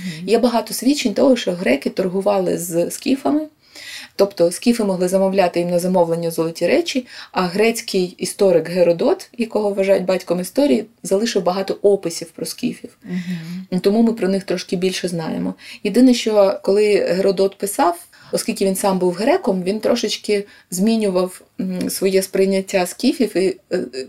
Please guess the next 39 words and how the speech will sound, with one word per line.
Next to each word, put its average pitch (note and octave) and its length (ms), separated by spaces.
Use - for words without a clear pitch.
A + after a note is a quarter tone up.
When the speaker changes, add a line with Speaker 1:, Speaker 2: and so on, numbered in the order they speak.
Speaker 1:
казав, G3 280
що - 140
от F#4+ 200
вони G#3+ 220
всі - 220
поклоняються G#3+ 840
головному F#3 540
богу G3 320
Зевсу. - 540
Speaker 2:
Мгм. F#3+ 460
Speaker 1:
Але, G3 600
е, G3 120
ну, G3+ 120
скоріш G3+ 320
за F3+ 100
все, C4 220
у B3 80
скіфів B3 400
цього G3+ 260
головного F#3 460
бога G3 280
звали G3 280
інакше. - 500
Точніше, F3 400
не F#3 80
скоріш C#4 300
за C#4 120
все, - 280
а E3 40
відомо, E3 300
як - 200
його E3+ 120
звали. C4 320
Його F#3+ 180
звали G3 360
Бабай G#3+ 520
або F3+ 220
Бабай. F#3+ 520
Speaker 2:
Мгм. F3+ 540